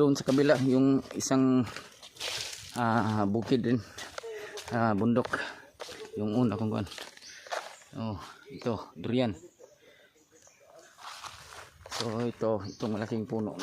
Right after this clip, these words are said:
isang malaking puno ng durian na grabing bunga. Yan, oh. Ito, kita nyo. Yan. Oh.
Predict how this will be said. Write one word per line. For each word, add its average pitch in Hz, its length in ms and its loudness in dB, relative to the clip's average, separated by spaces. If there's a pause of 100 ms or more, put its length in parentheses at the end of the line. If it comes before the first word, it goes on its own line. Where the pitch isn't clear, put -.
(140)
isang 101 400 -4
malaking 98 240 -6
puno 98 160 -2
ng 95 240 -4
durian 92 200 -4 (440)
na 110 100 -2 (1300)
grabing 120 320 4
bunga. 123 260 6 (960)
Yan, 151 240 2
oh. - 40 -10 (1080)
Ito, - 80 -2
kita 131 240 2
nyo. 151 160 6 (1600)
Yan. 147 320 4 (1400)
Oh. 127 240 0